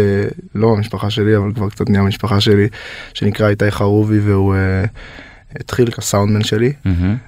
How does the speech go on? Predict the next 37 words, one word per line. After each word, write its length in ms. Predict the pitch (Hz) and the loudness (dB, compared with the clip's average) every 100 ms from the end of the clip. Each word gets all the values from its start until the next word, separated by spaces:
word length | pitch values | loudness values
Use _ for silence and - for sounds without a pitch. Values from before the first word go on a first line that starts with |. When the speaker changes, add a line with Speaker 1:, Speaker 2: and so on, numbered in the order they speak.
| - | -4
Speaker 1:
אה, 60 | 101 98 | 0 2
ולאט 500 | 98 95 98 98 - | 2 2 0 -2 0
לאט, 280 | 101 98 98 | 0 0 0
אה, 40 | 95 95 92 92 95 - - | 0 0 -2 -2 -4 -8 -4
אה, 260 | 95 92 92 - | -2 -2 -4 -6
הצטרף 400 | - 101 98 104 | -4 -2 0 0
לצוות 300 | 107 104 104 | 0 0 2
הניהול, 360 | 98 113 135 117 | 2 4 4 4
ונהיה 680 | 101 95 95 92 95 98 | 2 2 -2 -2 -2 0
אחד 220 | 95 95 98 | 0 -2 -2
החברים 340 | 95 98 95 | -2 0 0
הכי 140 | 104 | -2
טובים 280 | 98 92 92 | -2 0 -2
שלי. 220 | 104 110 139 - - - - - - | 0 0 -2 -6 -20 -20 -20 -20 -8
Speaker 2:
זה 100 | - | -2
לא 80 | |
מפחיד 320 | 131 - - 117 | 0 0 0 0
לקחת 340 | 113 101 104 | -2 -4 -4
סאונדמן 360 | 107 117 104 92 | -4 -4 -6 -6
ולהפוך 340 | 90 90 110 | -6 -6 -8
אותו 140 | 107 92 | -4 -2
למנהל, 460 | 87 85 95 139 143 | 0 0 0 -2 -4
כאילו? 360 | 143 139 151 170 - - - | -6 -6 -6 -10 -14 -20 -8
Speaker 1:
לא 160 | 113 117 | 0 0
כשאתה 600 | - 127 113 110 107 104 104 - - - - - | 0 -2 0 0 0 -2 -4 -6 -12 -16 -16 0
מאוד 280 | 104 101 110 | 4 6 6
מאוד, 240 | 98 95 | 4 4
אה, 120 | 92 117 | 4 2
מאמין 340 | 117 101 95 | 2 2 2
בו, 80 | - - - - | -2 -12 -10 -2
וגאה 440 | 104 98 104 107 | 2 2 4 2
לשמוע 340 | 107 107 98 | 2 0 -2
כל, 320 | 101 101 98 98 - - | 0 2 2 0 -8 -8
כל 240 | - 95 92 | -2 -2 -2
עצה 240 | - 107 | -4 -2
שלו, 300 | 110 117 107 101 | 0 0 0 -2
ו-, 300 | 95 92 | -4 -4